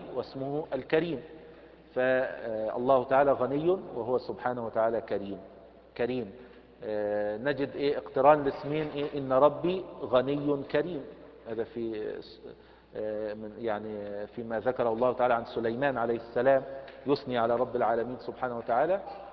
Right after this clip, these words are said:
يقول إيه؟ إن ربي غني كريم. فاجتماع الغنى مع الكرم هذا إيه؟ يعني، آه، يعني غاية الإيه؟ ال-، الكمال. يعني الغنى وحده كمال والكرم كمال، لكن إذا ج-، إذا اجتمع الغنى مع الكرم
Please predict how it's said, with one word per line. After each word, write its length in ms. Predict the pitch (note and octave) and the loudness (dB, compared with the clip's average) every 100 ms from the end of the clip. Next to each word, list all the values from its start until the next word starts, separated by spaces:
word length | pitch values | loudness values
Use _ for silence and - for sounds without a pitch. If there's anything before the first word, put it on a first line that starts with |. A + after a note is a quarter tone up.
| - G#2+ | -10 -8
يقول 280 | - B2+ | -2 -2
إيه؟ 240 | A#2+ C3 - | 2 0 0
إن 140 | A#2+ | -2
ربي 480 | A#2 C3 B2+ E3 F3+ C#3+ | 2 2 2 -4 -4 -6
غني 560 | A#2 B2 C#3 B2 A#2 G#2 - | 0 2 2 -2 -4 -4 -2
كريم. 320 | G2 F#2 F2 - - - - | -2 -2 -12 -14 -20 -18 -8
فاجتماع 480 | G#2+ - B2+ D3 B2+ | -8 -4 4 6 6
الغنى 360 | A#2+ D#3 C#3+ | 2 0 0
مع 180 | C3 A2+ | 0 -2
الكرم 400 | A#2 D3 D3 F#3+ - - - - - | -2 2 4 2 -2 -14 -16 -18 -6
هذا 220 | A#2+ A2+ | -4 -2
إيه؟ 280 | G#2+ A#2 C3 - - - - G#2+ | -2 -2 -4 -6 -18 -20 -16 -2
يعني، 480 | A2+ A2 B2+ C3+ C3+ - A2 | 0 0 -4 -6 -6 -8 -4
آه، 800 | G#2 G2+ G2+ G2 G2 G2+ G#2 G#2+ | -2 -2 -4 -4 -4 -4 -6 -8
يعني 360 | A2 G2 G#2 | -4 -4 -6
غاية 380 | G2+ C#3 C3 A#2+ - G#2 | 2 6 6 4 0 -8
الإيه؟ 320 | G#2+ A#2 A#2+ | -4 -4 -4
ال-، 220 | G#2+ G2+ | -8 -6
الكمال. 760 | G2 G#2 F#2+ - C3+ E3 B2+ - - - - | -6 -6 -10 -2 0 4 2 0 -12 -16 -8
يعني 160 | A2+ A2+ | -4 -2
الغنى 320 | A#2 F3+ E3+ | 2 4 6
وحده 440 | C#3+ C#3+ C#3 C3 B2+ | 6 6 6 4 4
كمال 360 | A#2+ B2+ D3 C#3 | -2 0 -2 0
والكرم 600 | A2+ - C#3 B2 A2+ A#2 - | -4 2 2 2 -2 -10 -8
كمال، 320 | G#2 A2+ C3 D#3 - - - - | -8 -4 -4 -4 -14 -20 -20 -10
لكن 180 | A2+ A#2 | -6 -6
إذا 120 | A2 | -6
ج-، 120 | B2 | -8
إذا 220 | C3 A2+ | -6 -2
اجتمع 380 | A2 - C#3+ A#2 | -2 0 2 2
الغنى 360 | A#2 C3+ C3 A#2+ | 2 -2 -4 -2
مع 140 | A2 | -2
الكرم 360 | G#2 - C#3 | -2 -2 -2